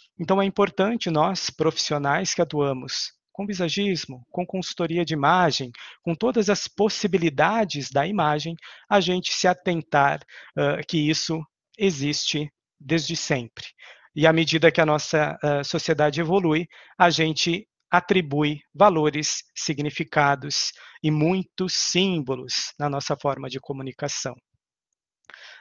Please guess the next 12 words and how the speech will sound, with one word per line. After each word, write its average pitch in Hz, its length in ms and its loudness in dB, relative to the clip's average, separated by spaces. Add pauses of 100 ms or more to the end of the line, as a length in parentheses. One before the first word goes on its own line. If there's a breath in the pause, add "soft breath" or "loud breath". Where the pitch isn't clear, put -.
(100)
Dentro 226 420 2
do 196 100 2
processo 147 760 -2 (160)
do 156 140 -4
visagismo 156 520 0
acadêmico, 139 680 -4 (400 loud breath)
a 160 140 4
gente 180 320 2
precisa 185 760 2 (140)
entender 196 520 2
algumas 175 400 -2
questões. - 800 -6